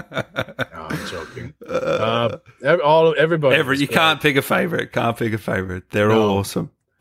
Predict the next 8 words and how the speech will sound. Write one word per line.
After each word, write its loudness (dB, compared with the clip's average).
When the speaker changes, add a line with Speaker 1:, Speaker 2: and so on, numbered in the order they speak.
Speaker 1:
No, -2
they're 4
all 4
wonderful. -4
Um, -6
I -6
remember 0
I, 2